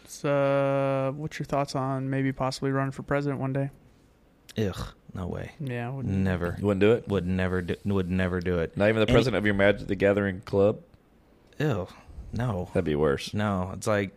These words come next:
Speaker 2: I want, yeah. It's not, it, like I said, it's not,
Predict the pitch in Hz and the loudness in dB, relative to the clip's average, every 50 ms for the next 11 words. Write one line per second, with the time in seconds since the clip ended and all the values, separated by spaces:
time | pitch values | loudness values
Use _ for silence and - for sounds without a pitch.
0 | - _ _ _ _ - - - - 110 107 107 107 - - - - _ - 107 | -18 _ _ _ _ -14 -6 -2 0 0 2 2 0 -2 -4 -10 -18 _ -8 -6
1 | 101 85 82 - - - - - - - - - - - - - - - 117 117 | -6 -6 -6 -8 -12 -16 -20 -20 -20 -20 -20 -20 -20 -20 -18 -16 -10 -4 0 0
2 | 117 117 107 - - - - - - - 113 113 - - - - 127 127 113 113 | 2 2 0 -2 -6 -18 -20 -20 -12 -8 -8 -8 -8 -8 -6 -2 -2 0 0 0
3 | 104 104 - - - - - - - - - - 101 98 98 - - | -2 -2 -4 -6 -8 -8 -8 -8 -10 -10 -4 -2 0 0 0 -2 -4